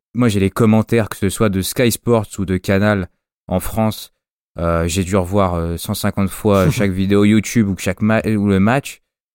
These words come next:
Speaker 1: euh, t'as les frissons à chaque fois que tu regardes, et que ce soit en anglais ou en français ou en arabe, en espagnol, peu importe. Euh, les commentaires, ils sont gonflés à bloc. Ils sont,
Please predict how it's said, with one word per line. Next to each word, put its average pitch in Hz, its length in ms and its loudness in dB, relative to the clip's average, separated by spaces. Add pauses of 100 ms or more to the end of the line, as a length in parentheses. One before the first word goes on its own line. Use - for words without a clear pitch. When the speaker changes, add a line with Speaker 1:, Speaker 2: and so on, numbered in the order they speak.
(200)
Speaker 1:
euh, 80 280 -2
t'as 92 120 0
les 85 100 0
frissons - 400 -4
à - 20 2
chaque 95 180 -4
fois 95 100 -6
que - 60 -10
tu - 80 -4
regardes, 123 300 -2
et 87 100 -2
que - 60 -14
ce 101 100 -4
soit 98 200 -2
en 92 80 2
anglais 101 300 4
ou 85 100 0
en 82 120 -6
français 101 520 -4
ou 80 200 -4
en 78 340 -6
arabe, 87 420 0
en 82 100 -4
espagnol, 92 460 0
peu 90 160 -6
importe. 107 380 -2 (460)
Euh, 82 340 -2 (220)
les 113 140 2
commentaires, 104 380 2
ils 120 60 0
sont 101 120 0
gonflés 107 320 2
à 113 80 4
bloc. 131 320 0 (120)
Ils 110 80 -6
sont, 107 80 -4